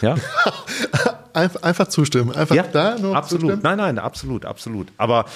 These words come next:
Speaker 1: die, äh, ich würd nicht sagen, die sind teuer, weil die sind jeden Cent wert.
Speaker 2: So ist es.
Speaker 1: Also, ähm, ja.
Speaker 2: Aber ich hab letztens noch gesagt, oh, ich hab richtig Bock auf, auf, auf Lebkuchen.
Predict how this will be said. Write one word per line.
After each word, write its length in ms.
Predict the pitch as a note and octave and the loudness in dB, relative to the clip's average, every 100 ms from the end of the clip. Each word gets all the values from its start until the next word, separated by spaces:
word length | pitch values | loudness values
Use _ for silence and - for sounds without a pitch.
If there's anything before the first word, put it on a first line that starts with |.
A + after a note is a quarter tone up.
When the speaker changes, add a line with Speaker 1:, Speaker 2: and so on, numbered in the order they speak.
| - - | -12 -2
Speaker 1:
die, 120 | A#2 | 0
äh, 220 | - A2 | 2 0
ich 180 | E2 G#2+ | 0 0
würd 140 | B2 | 0
nicht 120 | C3 | 2
sagen, 200 | G#2 A2+ | 2 2
die 80 | G2+ | 2
sind 180 | F#2+ G2+ | 0 0
teuer, 300 | G#2 A2 B2 | 2 2 4
weil 80 | G#2+ | 2
die 140 | F#2 | 0
sind 260 | F#2 G#2 G2 | 2 0 0
jeden 340 | F#2+ G#2 G#2+ | 0 2 2
Cent 360 | G2+ F#2+ F2 D#2+ | 0 -2 -2 -4
wert. 240 | D#2+ E2 | -10 -6
Speaker 2:
So 180 | - C3+ | 0 2
ist 160 | C3+ A2 | 2 0
es. 220 | A2 - - _ - - - | -4 -6 -10 _ -14 -14 -4
Speaker 1:
Also, 420 | G2 F2 F2+ F2+ | 0 2 4 2
ähm, 680 | D2 F2 F2 E2+ F2 E2+ E2+ - | 0 0 0 2 0 0 -4 -4
ja. 60 | - | -2
Speaker 2:
Aber 80 | D3+ | 0
ich 80 | C#3 | 0
hab 80 | D3+ | 0
letztens 280 | F3 G#3+ G3 | 0 0 0
noch 120 | F#3+ | 0
gesagt, 320 | E3 D#3+ E3+ | 2 2 2
oh, 280 | D3+ D#3 D#3+ | 2 2 2
ich 80 | D#3 | 0
hab 140 | D3 | -2
richtig 240 | D#3+ D#3+ D3+ | -2 0 0
Bock 180 | D3+ - | -2 0
auf, 320 | C#3 C#3 - | 2 2 -2
auf, 320 | B2+ B2 B2 | -4 -4 -4
auf 200 | B2 B2 | -6 -2
Lebkuchen. 580 | C#3+ E3+ - F3+ F#3 | -2 0 -2 0 0